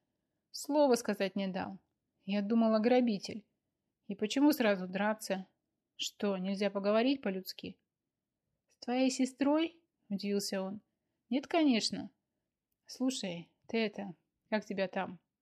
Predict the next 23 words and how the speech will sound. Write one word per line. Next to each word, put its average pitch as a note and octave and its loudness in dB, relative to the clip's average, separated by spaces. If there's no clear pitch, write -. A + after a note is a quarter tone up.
Извини, A#3+ 6
в F#3 -10
общем. F#3 -12
Даже G3+ -2
не A3+ 2
знаю, A3 2
как F#3 -6
вышло. - -6
Теперь A3 0
ты A3+ 0
и A#3 2
сам B3+ 6
вижу. F#3 -4
Это G#3 -4
я G#3 4
в G3+ -2
сердцах, B3+ 2
знаешь, F3+ -6
не G3 -2
разглядел. G3+ 0
Тебя A#3 2
как B3+ 4
звать-то?» G3+ -4